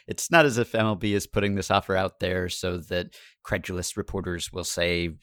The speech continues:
"Oh, wise and beneficent M L B owners are proposing a salary floor," and then the players will say, "Oh,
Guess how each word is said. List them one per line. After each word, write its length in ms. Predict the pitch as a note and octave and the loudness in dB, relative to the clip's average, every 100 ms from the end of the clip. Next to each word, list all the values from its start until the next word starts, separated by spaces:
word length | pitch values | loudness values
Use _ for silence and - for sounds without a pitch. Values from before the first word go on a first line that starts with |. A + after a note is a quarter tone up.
| - | -4
"Oh, 300 | F#2 F2 E2+ - | -2 -2 -4 -2
wise 540 | F#2+ F2+ F2+ - - - | 2 2 2 -2 -6 -4
and 300 | G#2+ G#2+ G2+ - | -2 0 -2 -6
beneficent 840 | - A2 G2+ - - G2+ F#2+ - - | -2 0 2 0 0 0 -2 -4 0
M 120 | G2 | 0
L 80 | G2 | 0
B 260 | G2+ G2+ | 2 4
owners 360 | G2+ G2 G2 G#2+ | 4 4 2 2
are 120 | G2+ | 2
proposing 520 | - - G2+ G2 G2 | 0 -2 0 2 2
a 40 | G2 | 8
salary 320 | D3 C3 A#2 | 10 10 10
floor," 280 | A2+ G#2+ G#2 | 8 8 8
and 240 | G2+ G2 | 6 4
then 220 | G2+ G2+ - - - _ | 2 0 -4 -12 -20 _
the 60 | - | 0
players 720 | - A#2 A2 G#2 - - - | 4 6 8 6 4 -2 -2
will 160 | G2+ G2 | -2 0
say, 380 | - G2 F#2+ - | 2 2 2 4
"Oh, 300 | C3 D#3 | 6 6